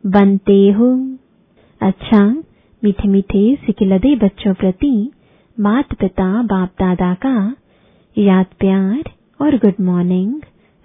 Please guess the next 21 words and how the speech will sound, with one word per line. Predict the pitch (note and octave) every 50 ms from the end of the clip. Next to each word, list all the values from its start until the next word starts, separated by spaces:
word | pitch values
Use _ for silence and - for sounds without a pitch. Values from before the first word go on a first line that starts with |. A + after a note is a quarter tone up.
| A#3 G3+
रूहानी | G3 F#3+ F#3+ G3 F#3+ F#3 F#3 F3+
बाप | F3 F#3 F3+ F3 E3 -
की | - - - C#4+ C4+ A3 F#3+ G#3 - _ _ _ _ _ _ _ _ _ - -
रूहानी | G3 G3 G3 F#3 G3+ F#3+ F#3+ G3+ B3+ C#4+
बच्चों | C4 G3+ F#3+ F#3 - - - - G3 F#3 F#3
को | F#3 - C#4 C#4+ C4 G3+ G3 A#3+ D4+ _ _ _ -
नमस्ते, | A3 F#3+ F#3+ F#3 F#3 F#3 - - - - - - A#3+ A#3+ A#3+ B3 A#3+ _ _ _ _ _ _ _ _ _ _ _ -
रूहानी | - G3 G3 G3 G3+ G3 F#3+ F#3 F3+
बच्चों | F3+ F#3 F3+ _ - - - G3 F#3+ F#3
की | - - G#3 G3+ G3+ B3 D4+ - _ _ _ _ _ _ _ _ - G#3+
रूहानी | G3 G3 G3 F#3+ F#3 G3 A#3+ C#4+
बाप | C4 G#3+ F#3+ F#3 F3+ - -
दादा | - F3+ F3 E3+ - F3 F3
को | - - C#4+ C#4+ B3+ G#3 G3+ B3+ _ _ _ _ _ _ _ _ _ _ _ - A#3+
गुड | G#3 C#4 D4 B3+ -
morning | G#3+ G3 G#3 A3+ G#3+ F3+ F#3 F#3 F#3 G3+ B3 D4+ D#4 - - _ _ _ _ _ - -
और | F#3 F#3 F#3
नमस्ते। | F3+ F#3 F3+ F#3 F3+ F3+ F3+ - - - - - A#3 A#3 A#3 A#3+ A#3+ _ _ _ _ _ _ _ _ _ _ - G#3
धारणा | F#3 F#3 G3+ F#3+ F#3+ F#3 F#3 F#3
के | F3+ - G3+ F#3
लिए | F3+ F#3 F#3 F#3+ F#3+ F#3 F#3 F#3 F#3 F#3